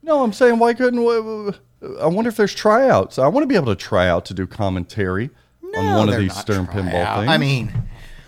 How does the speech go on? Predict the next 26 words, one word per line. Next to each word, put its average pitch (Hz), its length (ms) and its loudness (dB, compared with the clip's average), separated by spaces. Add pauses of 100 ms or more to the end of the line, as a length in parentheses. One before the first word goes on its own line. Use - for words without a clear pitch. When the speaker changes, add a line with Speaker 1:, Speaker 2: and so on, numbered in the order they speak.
(100)
Speaker 2:
oh, 143 380 6
so 127 180 -2
you're, 143 320 0
you're 196 240 4
upset 156 320 -2
that 127 80 -4
you 120 160 0
weren't 127 180 -2
the 117 80 -4
one 104 260 -6
doing 117 380 -2
it. - 260 -20 (380)
Speaker 1:
Yeah, 466 300 2
I, 202 500 0
I, 240 40 2 (180)
I 156 160 2
think 175 400 -6
that 123 480 -2 (420)
they 92 100 -6
did 95 220 0
a, 123 100 -4 (140)
they - 140 -8
did 92 180 -8
a - 20 -6
fine 151 280 2
job 240 420 2